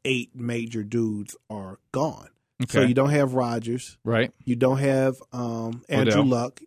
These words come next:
Speaker 1: You don't have Odell Beckham Junior, and you don't have J J Watt.
Speaker 2: Right.
Speaker 1: And that's, like, a majority of your individual star power in the league. Beyond that,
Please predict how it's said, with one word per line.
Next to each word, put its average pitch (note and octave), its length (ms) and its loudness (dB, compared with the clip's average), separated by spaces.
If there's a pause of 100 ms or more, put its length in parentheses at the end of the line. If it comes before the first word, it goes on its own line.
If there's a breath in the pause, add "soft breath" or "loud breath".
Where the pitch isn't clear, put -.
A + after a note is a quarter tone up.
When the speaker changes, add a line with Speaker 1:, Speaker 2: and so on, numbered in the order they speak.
(120)
Speaker 1:
You C3 80 -4
don't B2 200 0
have C3+ 240 2
Odell C3 320 2
Beckham C3+ 340 -2
Junior, A#2 480 -2
and B2 100 -6
you A2+ 100 -2
don't A#2 180 -4
have A2+ 180 -4
J A2+ 200 -4
J A2 160 -4
Watt. A2+ 300 -10 (200)
Speaker 2:
Right. G#2 220 0
Speaker 1:
And C3 180 -2
that's, C3+ 280 -2
like, A#2+ 440 -4 (680)
a C#3 80 4
majority C3 880 4
of A#2+ 260 -4
your A#2+ 240 0 (100)
individual A2+ 600 -2
star C3 360 0
power A#2 360 2
in G#2+ 80 -6
the G#2+ 60 -6
league. A2+ 360 0
Beyond B2+ 360 0
that, C3+ 260 -2